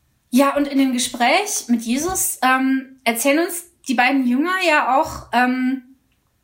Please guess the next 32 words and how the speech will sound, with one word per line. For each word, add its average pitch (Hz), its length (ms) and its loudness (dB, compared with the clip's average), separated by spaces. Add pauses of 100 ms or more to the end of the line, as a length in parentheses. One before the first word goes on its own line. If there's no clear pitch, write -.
(180)
von 247 160 2
ihrer 247 140 0
ertau-, 262 280 0
enttäuschten 254 540 0
Hoffnung. 220 540 -4
Also 220 240 0
sie 240 380 -2 (460)
erzählen 262 500 2
Jesus, 247 680 -2
ähm, 220 580 0 (800)
f-, - 240 -20 (300)
von 240 200 2
ihrem 233 200 0
Bild, 370 260 -2
was 302 100 -6
sie - 60 -6
von 220 160 0
Jesus 220 260 -4
hatten, 339 220 -2 (600)
dass 247 140 0
sie 247 60 -2
dachten, 226 520 0
ja, 247 120 0
Jesus, 330 440 0
das 247 140 -2
ist 247 200 -2
der, 214 140 2
der 220 120 -8
Israel 220 300 -2
erlöst, 339 460 -2
also 202 200 -4
der, 196 360 -4